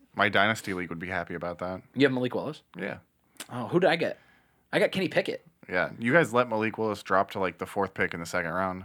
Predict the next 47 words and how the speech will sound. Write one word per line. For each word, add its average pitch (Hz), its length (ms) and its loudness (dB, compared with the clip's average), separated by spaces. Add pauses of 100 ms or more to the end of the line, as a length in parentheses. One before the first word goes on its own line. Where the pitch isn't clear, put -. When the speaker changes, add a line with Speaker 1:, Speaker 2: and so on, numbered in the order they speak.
Speaker 1:
so - 160 -14
I 87 40 -8
was 90 120 -8
like, 85 160 -8
"Well, 90 100 -8
I 92 60 -8
guess 87 220 -12
I 87 40 -14
might 82 120 -10
as 85 100 -16
well." 87 260 -14 (580)
Speaker 2:
Well, 131 300 4
I 127 140 6
picked 175 300 -2
Kenny 139 200 -2
Pickett 123 360 -2
in 98 120 -4
that 87 160 -4
draft 87 500 -2 (180)
in 98 160 -8
the 92 80 -2
Dynasty 87 400 -4
League, 90 400 -12 (180)
and 98 640 -12 (140)
my 190 160 2
team 170 500 -4
is 110 320 -6 (140)
pretty 139 180 -4
fucking - 300 -12
hype. 95 260 -4
I 110 60 -8
got 131 140 -4
Ja'Marr 98 220 -10
Chase. - 1000 -12 (280)
I 110 60 -14
got 98 200 -8
Derrick 101 240 -6
Henry. 127 420 -8 (500)
Speaker 1:
I 104 60 -8
have, 120 80 -2
like, 110 180 4
all 92 160 2
the 92 80 0
good 87 280 -4
young 82 220 -2
running 80 260 -8
backs. 82 400 -8